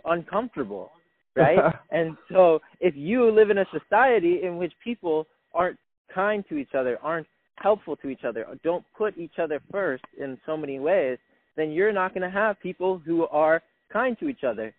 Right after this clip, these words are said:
Speaker 1: and good to each other and put each other first in so many ways. And so it's kind of this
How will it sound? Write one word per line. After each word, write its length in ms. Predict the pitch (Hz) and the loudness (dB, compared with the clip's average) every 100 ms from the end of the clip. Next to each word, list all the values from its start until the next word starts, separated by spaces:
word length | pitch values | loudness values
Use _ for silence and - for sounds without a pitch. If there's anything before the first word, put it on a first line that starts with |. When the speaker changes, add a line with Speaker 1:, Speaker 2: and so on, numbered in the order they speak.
| - | -10
Speaker 1:
and 220 | 170 147 | -10 -2
good 200 | 240 208 | -2 -2
to 120 | 156 | -6
each 160 | 127 127 | -4 -4
other 220 | 120 113 - _ | -4 -6 -8 _
and 180 | 165 180 | -6 -4
put 100 | 196 | -4
each 200 | 202 175 | -4 -2
other 200 | 190 196 | -2 -2
first 280 | - 254 214 _ | 2 4 2 _
in 160 | 165 165 185 | -10 -6 -4
so 140 | 180 | -4
many 160 | 175 165 | -4 -4
ways. 280 | 220 175 120 _ _ | 0 0 -4 _ _
And 100 | 165 156 | -8 -2
so 120 | 175 | 0
it's 120 | 170 - | 0 -2
kind 180 | 202 202 | -2 -2
of 100 | 165 | -2
this 140 | 170 | -6